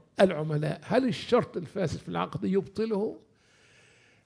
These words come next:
الشرط الفاسد فاسد في ذاته، لكنه لا ي-، لا يبطل العقد. إذا كان الحديث عن جمعيات الموظفين ناس يجمعوا أموال ويأخذونها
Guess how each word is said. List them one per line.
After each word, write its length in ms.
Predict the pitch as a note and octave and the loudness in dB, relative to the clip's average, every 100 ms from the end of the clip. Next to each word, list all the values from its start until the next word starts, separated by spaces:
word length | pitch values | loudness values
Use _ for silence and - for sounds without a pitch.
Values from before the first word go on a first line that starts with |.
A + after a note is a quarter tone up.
| - G#4 | -10 -4
الشرط 480 | - - C#4+ C4 D4 | -2 4 6 6 0
الفاسد 540 | A#3+ G3+ G#3 F#3+ B3+ | 0 2 2 2 -4
فاسد 560 | - C4 G#3 G#3+ F#3+ F3 | 4 6 6 2 0 -2
في 200 | F3+ E3+ | 0 2
ذاته، 460 | F#3+ A3 C4 B3+ D4 | 2 0 2 2 0
لكنه 540 | B3 A#3 G#3 E3+ G3 | -4 -2 0 0 4
لا 140 | G#3 | 6
ي-، 200 | A3 A#3+ G#3 | 6 2 4
لا 160 | A#3+ | 4
يبطل 320 | C#4 - D3 | 4 0 -4
العقد. 380 | C3+ A2+ A2+ - - - _ _ _ _ _ _ _ F3+ | -4 -6 -8 -12 -20 -20 _ _ _ _ _ _ _ 10
إذا 240 | D#3+ F3+ | 10 10
كان 560 | G3+ B3 G#3+ F#3+ E3 F3 E3+ | 8 8 6 0 -6 -4 -2
الحديث 540 | - - F#3 F3 E3 | -2 0 2 2 2
عن 240 | - D#3 | 0 0
جمعيات 580 | C#3+ E3+ D3 E3+ G#3+ G#3 | 0 -2 0 2 2 2
الموظفين 1000 | G3+ D#3+ D#3 C3+ C#3+ - E3+ D3 B2+ - - _ _ _ _ _ _ _ _ G3 | 0 0 0 -2 -4 0 2 2 0 -6 -20 _ _ _ _ _ _ _ _ 4
ناس 240 | G3+ - | 4 4
يجمعوا 460 | E3+ F3 F#3+ E3+ - | 2 2 0 0 -2
أموال 480 | D#3+ F3 F3 D#3+ - - _ _ _ - | 0 4 4 2 -2 -16 _ _ _ 0
ويأخذونها 1080 | D3 - - E3+ F#3+ F#3+ F3 D3 E3+ - | 2 0 -2 0 0 4 6 6 4 0